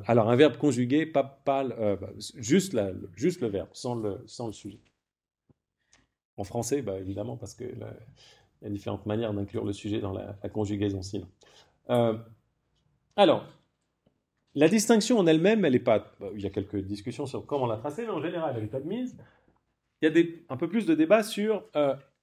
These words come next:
où est-ce qu'on trace exactement la distinction. Si vous admettez la distinction, vous pouvez encore ne pas être d'accord sur, euh, qu'est-ce qui compte comme une expression catégorèmatique et qu'est-ce qui compte comme une expression syncatégorèmatique.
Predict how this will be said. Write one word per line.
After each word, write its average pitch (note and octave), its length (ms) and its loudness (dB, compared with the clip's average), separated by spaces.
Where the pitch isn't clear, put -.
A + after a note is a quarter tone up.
où B2+ 160 10
est-ce G#3+ 140 10
qu'on F#3+ 160 0
trace F3 400 6
exactement C#3+ 460 2
la D#3 100 2
distinction. C#3+ 540 -4
Si - 140 -8
vous A2+ 140 0
admettez D#3 320 4
la B2 120 4
distinction, C3 420 -4
vous G3+ 100 -2
pouvez B2+ 320 0
encore F3 240 2
ne C#3 80 2
pas C3+ 220 2
être C3 120 0
d'accord D#3+ 380 -2
sur, F3 260 0
euh, B2 180 2
qu'est-ce - 340 0
qui C3 140 -18
compte C4 340 -2
comme C#3+ 180 -6
une B2 280 -4
expression C#3 420 -8
catégorèmatique B2 800 -6
et - 80 -6
qu'est-ce C#3 180 -6
qui D3 140 -4
compte A3+ 240 0
comme C#3+ 180 -2
une C3 80 -2
expression C3 460 -8
syncatégorèmatique. B2+ 960 -8